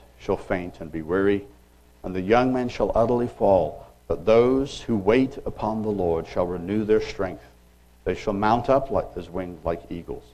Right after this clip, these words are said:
They shall run and not be weary. They shall walk and not grow faint." So if the Spirit of God has not changed, then might it be reasonable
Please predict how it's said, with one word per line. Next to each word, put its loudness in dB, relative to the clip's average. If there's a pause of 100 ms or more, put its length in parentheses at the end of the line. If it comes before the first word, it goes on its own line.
(480)
They -2
shall -4
run 0
and -6
not -8
be -12
weary. -14 (560)
They -6
shall -12
walk 0 (640)
and -6
not -8 (320)
grow -12
faint." -12 (1300)
So 6
if 0
the -8
Spirit 6
of 4
God 6
has -4
not -2
changed, -6 (1400)
then -6
might 4
it 0
be 6
reasonable 4